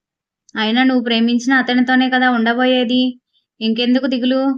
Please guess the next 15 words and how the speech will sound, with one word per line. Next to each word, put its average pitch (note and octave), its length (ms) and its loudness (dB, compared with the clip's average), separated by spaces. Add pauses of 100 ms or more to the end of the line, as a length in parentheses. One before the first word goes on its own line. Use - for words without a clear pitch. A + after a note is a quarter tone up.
(220)
లైఫ్ G#3+ 360 -4
లాంగ్ B3+ 240 0
హ్యాపీగా B3 500 -2
ఉంటావనే B3 560 0
నమ్మకంతోనే B3 720 0
కదా A3+ 240 -2 (540)
అతన్ని A3+ 320 -2
ప్రేమించావు. A#3+ 800 0 (800)
ఎందుకు A#3 360 0
లైఫ్లో B3 480 -2 (300)
పెళ్లి A3 360 -4
అనేది B3 380 0
ఒకేసారి A#3+ 540 -2
మాత్రమే A#3+ 480 -2
జరుగుతుంది. B3 640 0